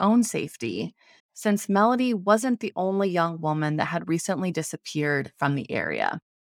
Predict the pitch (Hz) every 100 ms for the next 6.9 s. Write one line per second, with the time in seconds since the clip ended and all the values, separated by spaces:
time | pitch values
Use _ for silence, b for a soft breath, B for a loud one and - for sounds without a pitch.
0 | _ 190 - 185 185 202 226 190 185 185
1 | - - 180 165 156 - 127 104 143 -
2 | _ _ _ 180 175 170 165 165 - 196
3 | 202 180 170 185 175 151 147 - - 170
4 | 175 220 247 262 240 - 160 - 175 170
5 | 147 151 156 156 156 160 151 - - 143
6 | 147 - - 214 - 82 - -